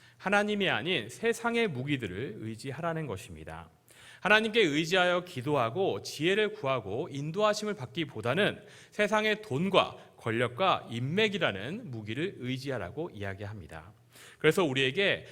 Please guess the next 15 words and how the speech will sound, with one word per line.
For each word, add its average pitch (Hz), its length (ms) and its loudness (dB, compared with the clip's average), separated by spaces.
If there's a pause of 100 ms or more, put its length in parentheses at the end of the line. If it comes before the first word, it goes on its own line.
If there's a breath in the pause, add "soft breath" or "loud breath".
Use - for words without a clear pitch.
하나님께 226 540 4
더욱더 147 320 0
친밀해지고 147 880 0
하나님께 170 380 -2
더욱더 123 280 -2
나아가는 110 600 -2 (160 loud breath)
신앙생활을 208 840 0
하기보다는 165 760 2 (520 loud breath)
세상의 214 380 2
무기들을 143 520 0
갖추기 - 680 -4
위해서 87 440 -10
그것들의 135 420 -2
시간을 160 400 -2
투자하고 131 640 0